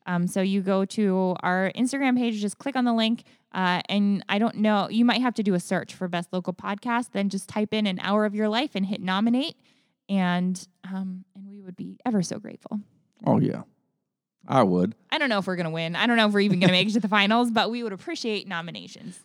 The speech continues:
Speaker 2: So
Speaker 1: You can nominate us more than once, too. Like, you can go on every day and nominate us.
Speaker 2: Yeah. So as we wrap this down, we hope everyone has a great Thanksgiving.
Speaker 1: Lots of food, lots of rest.
Speaker 2: Spend some time with your family.
Speaker 1: Yeah.
Speaker 2: Um, don't talk politics.
Speaker 1: Nope, or religion.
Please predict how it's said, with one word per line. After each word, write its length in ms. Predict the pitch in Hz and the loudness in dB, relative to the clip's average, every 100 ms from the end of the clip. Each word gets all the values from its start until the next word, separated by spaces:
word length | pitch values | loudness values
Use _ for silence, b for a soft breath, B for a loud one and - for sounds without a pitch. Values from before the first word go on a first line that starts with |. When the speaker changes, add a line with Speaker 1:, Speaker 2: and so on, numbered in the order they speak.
| _ | _
Speaker 2:
So 280 | - 131 190 | 8 8 8
Speaker 1:
You 100 | 302 | 4
can 140 | 381 | 2
nominate 380 | 311 320 349 311 | 4 4 2 2
us 100 | 285 | 2
more 180 | 247 240 | 2 2
than 140 | 214 | 0
once, 260 | 208 170 - | 0 -2 -2
too. 180 | 226 185 | 2 2
Like, 200 | 165 202 | 2 -2
you 80 | |
can 160 | 196 196 | -2 0
go 140 | 190 | 2
on 120 | 180 175 | 2 0
every 260 | 170 170 | -2 -2
day 340 | 160 110 165 - | -4 -4 -10 -4
and 140 | 190 | 0
nominate 340 | 160 147 - 240 | 0 0 -2 0
us. 300 | 208 - - | 0 -4 -12
Speaker 2:
Yeah. 140 | - - - | -10 -6 6
So 180 | 196 | 8
as 80 | 185 | 10
we 120 | 165 | 8
wrap 280 | 151 156 160 | 8 8 6
this 160 | 156 135 | 4 4
down, 340 | 123 123 127 | 6 6 8
we 80 | 127 | 8
hope 220 | 135 - | 6 6
everyone 360 | 151 156 151 135 | 6 6 6 6
has 360 | 127 131 131 120 | 6 8 6 6
a 300 | 107 104 101 | 6 8 6
great 520 | - - - 160 160 | 2 -8 4 6 8
Thanksgiving. 640 | 156 156 - 151 139 143 135 b - | 6 2 6 6 8 6 4 b 2
Speaker 1:
Lots 380 | 233 269 349 | 6 6 6
of 100 | 330 - | 0 -2
food, 680 | 302 285 277 269 302 277 - - | 0 2 2 0 -2 -6 -12 -6
lots 240 | 214 220 | -2 -2
of 60 | 233 | 0
rest. 460 | 202 180 185 - - - - | 2 2 0 -6 -12 -18 -14
Speaker 2:
Spend 400 | - - 175 151 | 0 8 8 8
some 140 | 151 | 6
time 260 | 156 151 143 | 8 8 8
with 160 | 127 | 6
your 100 | 127 | 6
family. 600 | 107 135 131 135 135 127 | 6 6 6 8 6 6
Speaker 1:
Yeah. 360 | 370 240 165 208 190 _ _ | 2 -2 -2 -6 -8 _ _
Speaker 2:
Um, 420 | - 127 120 117 104 _ _ _ - 120 | 4 8 8 6 2 _ _ _ -6 4
don't 240 | 131 143 | 4 8
talk 260 | 151 139 - | 6 6 6
politics. 680 | 139 135 127 131 123 - | 6 6 6 6 4 2
Speaker 1:
Nope, 280 | 214 262 269 - | 2 4 2 0
or 160 | 214 | 2
religion. 680 | 247 226 208 214 214 214 | 2 2 2 2 4 2